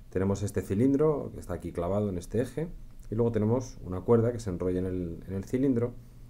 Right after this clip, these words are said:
y que lo conecta con esta masa, ¿vale? Entonces nos dicen, bueno, tenemos esta masa aquí colocada, eh, en principio no hay rozamiento en el sistema, aunque una variante sería añadir rozamiento, que no cambiaría demasiado, ¿vale? No, la lógica del problema.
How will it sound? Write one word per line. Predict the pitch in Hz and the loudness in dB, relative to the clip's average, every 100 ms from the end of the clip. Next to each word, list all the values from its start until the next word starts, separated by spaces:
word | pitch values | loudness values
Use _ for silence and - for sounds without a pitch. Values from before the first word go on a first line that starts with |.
| - | -14
y | - | -4
que | 135 | 0
lo | 104 | 2
conecta | 95 95 92 | 2 0 -2
con | - 80 | -4 -6
esta | - 71 | -6 -8
masa, | 69 - - - - | -8 -12 -16 -16 -10
¿vale? | 110 | -8
Entonces | 104 82 | -6 -4
nos | 87 | -4
dicen, | 82 - | -4 -4
bueno, | 87 78 - - - - - | -4 -4 -10 -18 -18 -18 -8
tenemos | 87 90 90 | -4 -2 -2
esta | 92 90 | -2 -2
masa | 90 90 | -2 -4
aquí | 85 90 | -6 0
colocada, | 95 104 143 147 165 - - - - - - - | 0 2 2 2 -2 -8 -16 -16 -16 -16 -16 -14
eh, | - 92 87 | -6 -4 -2
en | 98 | -2
principio | 95 - 110 98 | -2 0 2 2
no | 92 | 2
hay | |
rozamiento | 92 92 92 92 92 92 90 90 | 2 0 0 0 0 0 0 0
en | 90 | -2
el | |
sistema, | 92 117 113 143 165 | 0 -2 2 0 2
aunque | 147 107 90 | -2 -4 0
una | 87 | 2
variante | 87 90 90 82 | 4 4 2 -2
sería | 82 82 82 | -6 -4 -2
añadir | 80 78 78 | -2 -2 -2
rozamiento, | 78 98 117 117 139 117 | -2 0 0 0 -6 -6
que | |
no | 76 | -6
cambiaría | 78 76 76 76 | -4 -4 -4 -6
demasiado, | 71 76 104 98 - - - - - - | -6 -4 -2 -2 -4 -14 -16 -18 -16 -14
¿vale? | 110 | -10
No, | 110 65 65 | -8 -8 -6
la | 73 | -6
lógica | 80 78 78 | -6 -6 -6
del | 78 | -2
problema. | 92 127 131 | 0 0 0